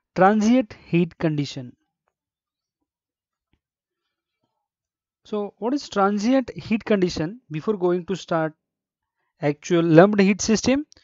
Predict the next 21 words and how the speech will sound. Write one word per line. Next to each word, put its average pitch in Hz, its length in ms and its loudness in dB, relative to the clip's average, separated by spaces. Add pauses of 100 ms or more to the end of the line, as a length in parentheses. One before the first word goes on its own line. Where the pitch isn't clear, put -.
(260)
this 226 140 -2
is 262 80 -2
the 262 80 6
outline 220 640 2
of 170 320 0
today's 170 280 4
video 147 220 6
lecture. 147 380 2 (1040)
First, 226 400 2 (140)
lumped 233 400 6
system 202 360 -4
analysis 160 600 -4 (100)
and 170 220 -6
criteria 190 520 2
for 185 280 -2
lumped 170 480 0
system 151 320 -8
analysis. 143 580 -6 (640)
And 147 120 -6
second, 254 420 -4 (380)
Biot 196 460 2